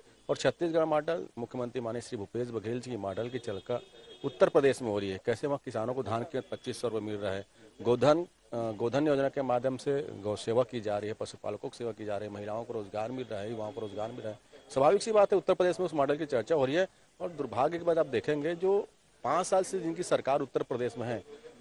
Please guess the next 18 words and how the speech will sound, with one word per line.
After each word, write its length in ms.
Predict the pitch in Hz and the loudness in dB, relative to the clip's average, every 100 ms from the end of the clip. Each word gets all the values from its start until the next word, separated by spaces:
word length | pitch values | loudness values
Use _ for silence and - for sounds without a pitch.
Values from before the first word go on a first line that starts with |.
| 185 | 2
वो 80 | 185 | 6
जनता 420 | 139 135 139 196 | 6 4 4 4
को 140 | 202 | 4
ये 180 | 175 196 | 6 6
बताने 360 | 185 170 160 175 | 6 6 4 2
की 100 | 170 | 0
स्थिति 280 | 147 131 | -4 0
में 120 | 156 143 | 2 2
नहीं 180 | 135 | 0
है 140 | 113 160 | -2 -2
कि 120 | 190 | -4
पाँच 280 | - 127 139 | -4 -4 -4
साल 160 | 143 | -4
में 60 | 143 | -4
उन्होंने 260 | 127 139 160 | -4 -4 -6
क्या 280 | - 131 | 4 4
किया 240 | 135 135 101 | 4 2 2
है। 140 | 95 | 0